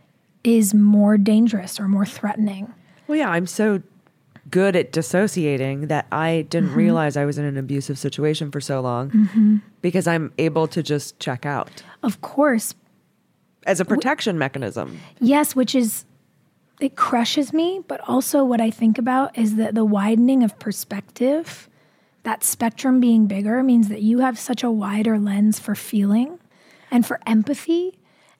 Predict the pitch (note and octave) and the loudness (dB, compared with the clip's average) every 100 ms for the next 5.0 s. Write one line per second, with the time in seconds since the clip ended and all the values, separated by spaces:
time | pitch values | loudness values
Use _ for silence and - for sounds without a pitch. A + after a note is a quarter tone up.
0 | - C4 B3+ - B3+ A#3 A#3+ - C#4 D4+ | -2 2 2 2 0 0 -2 -2 0 2
1 | D4 B3 A3+ - A#3 A#3+ A#3+ D#4 E4 C#4 | 2 0 -2 -2 0 2 2 2 2 2
2 | G#3+ G#3+ A#3+ G#3+ A3+ A#3 A#3 G3+ - G#3+ | 0 -2 0 0 0 2 2 0 -4 -10
3 | G#3 A3+ B3+ - - G4 _ _ _ _ | -10 -10 -8 -8 -10 -14 _ _ _ _
4 | _ _ _ _ _ B3 B3+ B3 A#3+ | _ _ _ _ _ 0 2 4 4